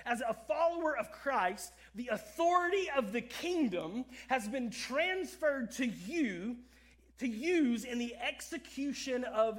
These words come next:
your duties as his follower and his witness.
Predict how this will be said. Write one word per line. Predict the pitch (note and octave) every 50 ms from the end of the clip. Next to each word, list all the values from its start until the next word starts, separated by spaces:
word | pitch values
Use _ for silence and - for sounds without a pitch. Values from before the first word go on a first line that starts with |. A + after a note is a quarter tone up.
| A3
your | F#3+ G#3 A3+ A#3 G#3
duties | F#3 D#3 C3+ F3+ A3+ B3 A#3+ G#3+ D#3+ D#3 D#3 E3+ F3+ E3 - F3+
as | F3+ F#3+ G3 F#3+ F#3 F3+ - - - _ _ _
his | G#3+ F#3+ F3+ E3+ E3 E3 D#3+ - - -
follower | F3+ E3+ E3+ E3+ D#3 C3+ C3 D#3 - _ _ _ _ _ _ -
and | D3+ E3
his | F3+ D3 D#3
witness. | F3 D#3+ C#3+ B2+ A2+ - - - -